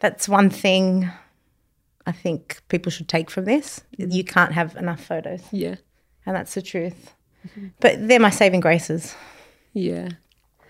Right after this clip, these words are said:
Speaker 1: Most definitely.
Speaker 2: And tell us, you know, what, like you said, it's, it's a year before Allegra was diagnosed.
Speaker 1: Yep.
Speaker 2: What, what was life like then? You guys are just a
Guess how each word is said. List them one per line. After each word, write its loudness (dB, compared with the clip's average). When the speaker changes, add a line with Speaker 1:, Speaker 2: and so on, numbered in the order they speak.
Speaker 1:
Most 0
definitely. -2
Speaker 2:
And 2
tell 6
us, 2
you 2
know, 2
what, 2
like 0
you -4
said, 0
it's, -4
it's -6
a -2
year -4
before -4
Allegra -4
was -4
diagnosed. -2
Speaker 1:
Yep. -4
Speaker 2:
What, 4
what -2
was 0
life 2
like -2
then? 0
You -4
guys -2
are -12
just -6
a -2